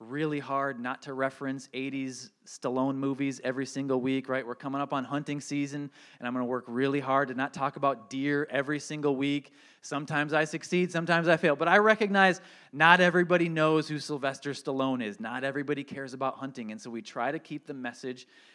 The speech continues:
in a way that's gonna be relevant to the people hearing, more, more importantly than my desire to talk about hunting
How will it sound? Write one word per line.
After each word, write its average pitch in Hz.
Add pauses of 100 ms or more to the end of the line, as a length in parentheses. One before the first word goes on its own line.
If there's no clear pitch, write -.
(280)
in 139
a 127
way 123
that's -
gonna 139
be 127
relevant 131
to -
the 123
people 135
hearing, 120
more, 147 (280)
more 180
importantly 160
than 131
my 139
desire 131 (100)
to -
talk 120
about 120
hunting 104